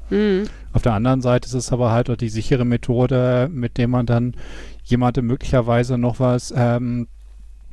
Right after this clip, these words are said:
Speaker 2: Neues beibringen kann.
Speaker 1: Mhm.
Speaker 2: Wobei
Speaker 1: Ja,
Speaker 2: der
Speaker 1: aber
Speaker 2: sich ja freut. Das ist, ist, hab ich ja, also ich, ich, äh,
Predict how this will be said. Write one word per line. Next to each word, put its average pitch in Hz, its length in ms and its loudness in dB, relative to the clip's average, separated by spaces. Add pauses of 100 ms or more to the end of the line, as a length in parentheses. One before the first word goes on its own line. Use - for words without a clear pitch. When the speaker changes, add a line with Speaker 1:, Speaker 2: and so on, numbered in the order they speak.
(140)
Speaker 2:
Neues 131 300 2
beibringen 107 380 0
kann. 95 340 -4
Speaker 1:
Mhm. 196 320 2 (280)
Speaker 2:
Wobei 107 200 4
Speaker 1:
Ja, 190 60 6
Speaker 2:
der 208 40 6
Speaker 1:
aber 226 100 4
Speaker 2:
sich - 80 0
ja 135 140 4
freut. 147 380 0
Das 113 120 -4
ist, - 180 -8
ist, - 260 -4 (220)
hab 139 240 2
ich 160 120 -4
ja, 151 160 4
also 147 160 2
ich, 147 140 0
ich, - 100 -10 (840)
äh, 123 360 2